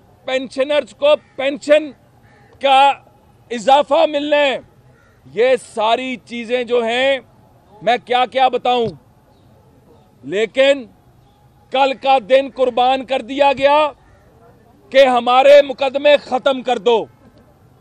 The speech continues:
हमें रिलीफ दे दो। किस बात का रिलीफ? सबसे पहली बात,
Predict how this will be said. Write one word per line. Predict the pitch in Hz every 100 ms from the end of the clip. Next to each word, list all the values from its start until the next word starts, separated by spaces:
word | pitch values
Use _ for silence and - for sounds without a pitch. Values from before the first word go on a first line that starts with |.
| _ _ _ -
हमें | 220 269 302 311
रिलीफ | 277 269 277 302 294
दे | 202 277
दो। | 277 302 302 254 156 _ - - _ _ _ _ _ _ _ - - -
किस | 302 196
बात | 185 262 269 -
का | 269
रिलीफ? | 254 254 262 262 - - - _ _ - _ _ -
सबसे | 240 185 254
पहली | 254 247 254 262
बात, | 254 254 277 277